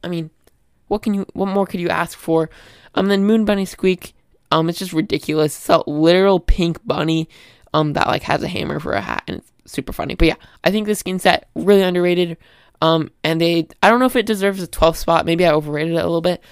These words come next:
But yeah, definitely one of my favorites in the game. Um, next is the Bad Randoms coming in at number eleven. So, yeah, I love the Bad Randoms. It's just, I love the band, Bad Randoms music. It's just that in Brawl Stars, the Bad Random skin set isn't the coolest.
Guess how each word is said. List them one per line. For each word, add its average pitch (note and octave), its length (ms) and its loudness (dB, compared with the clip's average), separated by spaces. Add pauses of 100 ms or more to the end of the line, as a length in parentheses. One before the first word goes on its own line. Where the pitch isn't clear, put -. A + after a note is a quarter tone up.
(380)
But F#3+ 120 0
yeah, - 120 0
definitely G#3 280 0
one G3 100 -2
of F#3 60 -4
my F3 80 0
favorites D#3+ 280 -2
in D#3+ 60 -4
the F3 60 -2
game. G#3 180 -6 (800)
Um, E3 360 0
next - 400 -4
is E3 340 0
the F3+ 160 -2
Bad G3 400 4
Randoms F3+ 640 0
coming F3 220 -2
in E3+ 80 0
at D#3+ 60 -2
number E3+ 180 0
eleven. D#3+ 560 4
So, E3+ 320 2 (560)
yeah, - 180 0
I G#3+ 160 6
love G3+ 240 4
the F3+ 80 -4
Bad E3 220 0
Randoms. E3+ 500 0 (140)
It's E3 260 -4
just, - 340 -2 (140)
I E3+ 80 4
love G3+ 160 2
the G3+ 80 -2
band, F#3 400 -2
Bad E3+ 160 4
Randoms E3 420 -4
music. G#3 580 -2 (340)
It's F#3+ 80 -14
just G3+ 160 -8
that G3+ 180 2
in G3 100 -2
Brawl F3+ 180 0
Stars, F#3 260 -2
the - 80 -10
Bad G3 200 6
Random F3+ 300 -2
skin E3+ 240 -4
set - 340 -2
isn't G#3+ 260 4
the E3 80 0
coolest. - 640 -6